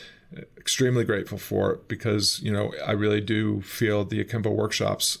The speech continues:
and the Alta M B A make a huge difference, not just in individual lives, but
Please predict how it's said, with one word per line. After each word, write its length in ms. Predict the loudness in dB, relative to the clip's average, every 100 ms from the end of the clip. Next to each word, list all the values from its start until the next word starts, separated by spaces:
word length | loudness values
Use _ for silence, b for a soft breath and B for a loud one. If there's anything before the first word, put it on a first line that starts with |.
| -2
and 240 | 2 2
the 100 | 4
Alta 220 | 2 2 0
M 100 | 2
B 140 | 2
A 140 | 2
make 200 | 0 -2
a 40 | -4
huge 480 | -6 0 2 2 0
difference, 540 | -2 0 -2 0 -4 B B B B B
not 160 | 0 2
just 200 | 0 0
in 160 | -2
individual 600 | 0 2 4 2 2 2
lives, 340 | 2 2 0 0
but 340 | 0 -2 -4